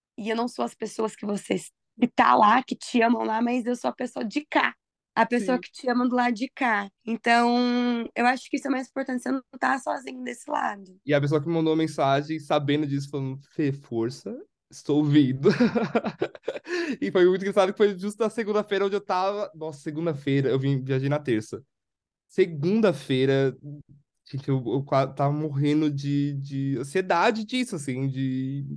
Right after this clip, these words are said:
Speaker 2: E, e bate no lugar, amiga, porque é muito, é um sentimento muito bizarro, porque ao mesmo tempo é uma escolha nossa.
Speaker 1: Sim.
Speaker 2: Sabe? É, dentro do, do coração ainda fica essa sensação de estou sofrendo,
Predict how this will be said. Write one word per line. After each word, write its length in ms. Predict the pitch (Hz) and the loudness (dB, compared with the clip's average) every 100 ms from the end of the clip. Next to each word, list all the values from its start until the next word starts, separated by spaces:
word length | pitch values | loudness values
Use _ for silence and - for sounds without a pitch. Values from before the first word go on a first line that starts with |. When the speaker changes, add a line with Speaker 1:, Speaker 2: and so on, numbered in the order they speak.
| - | -12
Speaker 2:
E, 200 | - 151 | -8 -4
e 40 | |
bate 420 | 170 170 214 - 208 | 2 2 2 -2 2
no 80 | |
lugar, 400 | 202 160 135 139 | 2 4 4 4
amiga, 240 | 131 117 113 _ _ | 2 0 -4 _ _
porque 760 | 143 143 - 151 143 143 143 - | -4 -4 0 2 2 2 0 -4
é 80 | 180 | -4
muito, 220 | 170 202 - | -4 -4 0
é 60 | |
um 80 | 202 | 0
sentimento 340 | 202 214 233 220 | 0 -4 -2 -2
muito 160 | 220 | -2
bizarro, 500 | 214 170 180 180 131 | -4 2 4 4 2
porque 180 | 123 - | -2 -2
ao 60 | 170 | 2
mesmo 220 | 196 220 | 2 0
tempo 580 | 190 185 180 196 190 190 _ _ - | 0 -2 -2 -4 -4 -4 _ _ -2
é 80 | |
uma 80 | 220 | 2
escolha 280 | 226 - 240 | 2 4 4
nossa. 460 | 247 240 - 175 139 _ _ | 4 2 0 -8 -8 _ _
Speaker 1:
Sim. 180 | 262 285 _ _ _ _ _ | -4 -4 _ _ _ _ _
Speaker 2:
Sabe? 420 | - 139 170 139 - | -4 0 2 2 2
É, 360 | 135 135 123 - - | 2 2 0 -4 -18
dentro 480 | 123 139 165 220 214 | -4 0 0 0 4
do, 220 | 190 165 | 6 6
do 220 | 143 143 143 - | 6 2 0 -2
coração 280 | 151 147 143 _ _ _ - | -2 -2 -8 _ _ _ -8
ainda 160 | 165 | -4
fica 280 | 175 185 - | -4 -4 0
essa 220 | 202 175 170 | 0 0 -6
sensação 320 | 185 180 180 | -12 -4 -4
de 240 | 165 139 - _ _ | 0 -4 -4 _ _
estou 300 | - - 202 208 - | -20 0 2 2 2
sofrendo, 580 | 220 208 160 151 170 370 | 0 2 2 2 4 2